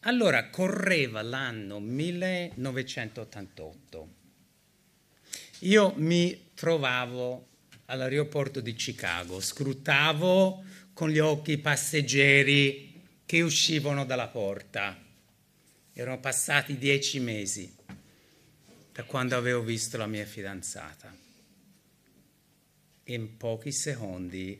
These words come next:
lei sarebbe uscita da quella porta. In pochi secondi l'avrei rivista dopo aver aspettato così tanto tempo.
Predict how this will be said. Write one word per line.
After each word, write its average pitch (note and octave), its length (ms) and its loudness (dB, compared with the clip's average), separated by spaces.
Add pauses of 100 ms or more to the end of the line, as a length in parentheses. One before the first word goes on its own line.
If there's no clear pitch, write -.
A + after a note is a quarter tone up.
lei A2 260 -2
sarebbe G#2+ 380 -4
uscita D3 760 -4
da A#2+ 200 -6
quella G2+ 320 -12
porta. F2 760 -12 (1300)
In B2+ 320 -6
pochi A#2+ 340 -4
secondi F2+ 1000 -4
l'avrei F#2+ 800 -4 (760)
rivista A2+ 1300 -2 (760)
dopo A#2 380 -4
aver G#2 240 -2
aspettato G2+ 840 -10
così E2+ 300 -12
tanto E2 380 -18
tempo. D2 520 -20